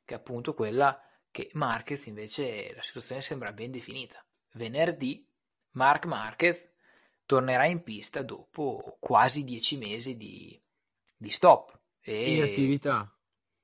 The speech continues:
Speaker 1: di inattività, perché ha fatto qualche test a bordo dell'R C stradale, per carità molto potente e che comunque si può avvicinare alla lontana a un concetto di Moto G P.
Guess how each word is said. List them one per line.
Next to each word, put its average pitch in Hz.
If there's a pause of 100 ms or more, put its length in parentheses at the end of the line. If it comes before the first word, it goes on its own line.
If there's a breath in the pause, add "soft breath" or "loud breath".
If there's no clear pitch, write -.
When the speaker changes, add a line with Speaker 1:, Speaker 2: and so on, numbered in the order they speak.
(180)
Speaker 1:
di 139
inattività, 139
perché -
ha -
fatto 127
qualche 120
test 135
a -
bordo 127
dell'R 117
C -
stradale, 156 (640)
per -
carità 113
molto 101
potente 117 (300 soft breath)
e 113
che 107
comunque 110
si -
può 101
avvicinare 113
alla 104
lontana 107
a 98
un 104
concetto 113
di 113
Moto 123
G 214
P. -